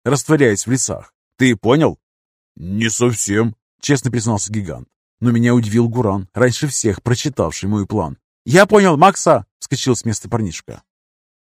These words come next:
«Пока сатанисты будут оборонять порт и западные ворота,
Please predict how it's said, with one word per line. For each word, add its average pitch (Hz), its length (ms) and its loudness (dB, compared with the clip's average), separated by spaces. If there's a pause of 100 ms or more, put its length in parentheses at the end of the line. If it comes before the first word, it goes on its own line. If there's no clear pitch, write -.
«Пока 190 280 4
сатанисты 190 540 2
будут 190 260 2
оборонять 185 500 4
порт 240 320 4
и 170 60 -2
западные 175 480 4
ворота, 170 420 4